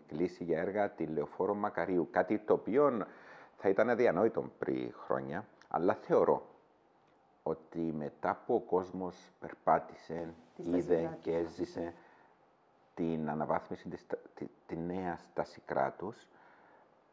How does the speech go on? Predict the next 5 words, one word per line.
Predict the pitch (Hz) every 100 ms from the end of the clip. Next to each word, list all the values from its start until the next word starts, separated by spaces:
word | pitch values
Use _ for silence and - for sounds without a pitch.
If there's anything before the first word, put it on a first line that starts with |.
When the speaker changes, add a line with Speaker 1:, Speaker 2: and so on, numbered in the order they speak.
| _ _
Speaker 1:
ε, | - 87 85 82 85 87 85 85 85 82 78 - - _ _ _ _ _
δείχνουν | - 98 139 - 165 165 170 160 117 98 82 - - -
σ-, | - - _ _ _ _
πολλή | 110 92 101 123 123
υπομονή | 113 - 101 92 87 87 87 78